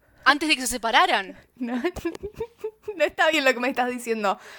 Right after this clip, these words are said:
Speaker 2: Por mi salud mental te pido que te
Speaker 1: Yo lo
Speaker 2: arrepientas
Speaker 1: voy a
Speaker 2: de lo que
Speaker 1: ver diez
Speaker 2: dijiste.
Speaker 1: años después de que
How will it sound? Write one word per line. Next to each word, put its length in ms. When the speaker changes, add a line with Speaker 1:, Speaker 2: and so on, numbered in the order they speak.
Speaker 2:
Por 200
mi 120
salud 280
mental 460
te 140
pido 300
que 140
te 140
Speaker 1:
Yo 60
lo 60
Speaker 2:
arrepientas 260
Speaker 1:
voy 120
a 40
Speaker 2:
de 60
lo 80
que 80
Speaker 1:
ver 80
diez 200
Speaker 2:
dijiste. 140
Speaker 1:
años 140
después 320
de 140
que 300